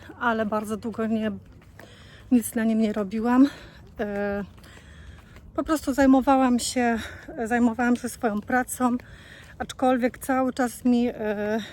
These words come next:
siedziało to w głowie, żebym w końcu zaczęła, e, publikować filmy i wrzucać je dla Was. No i to się stało. Ja wiem, że jakościowo one nie należą do najlepszych.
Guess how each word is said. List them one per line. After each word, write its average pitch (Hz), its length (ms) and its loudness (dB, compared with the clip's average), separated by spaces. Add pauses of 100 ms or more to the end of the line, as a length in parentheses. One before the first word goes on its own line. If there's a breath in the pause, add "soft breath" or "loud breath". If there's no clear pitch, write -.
(100)
siedziało 233 480 -2
to 226 120 -8
w 202 80 -12
głowie, 226 320 -4
żebym 202 240 -6
w - 80 -20
końcu 220 300 -4
zaczęła, 214 480 -4 (600 loud breath)
e, 226 240 -2
publikować 214 800 -4 (460 loud breath)
filmy 254 540 4 (920 loud breath)
i 226 360 -2 (280 loud breath)
wrzucać 233 440 -2
je 214 80 0
dla 214 260 0
Was. 269 380 0 (1400 loud breath)
No 277 160 6
i 262 80 4
to 240 140 -4
się 233 160 -6
stało. 202 440 -2 (440 loud breath)
Ja 254 120 2
wiem, 277 260 6
że 254 200 0 (340)
jakościowo 233 840 -2 (520 loud breath)
one 247 280 0
nie 240 120 4
należą 240 480 2
do 226 100 0
najlepszych. 226 920 -2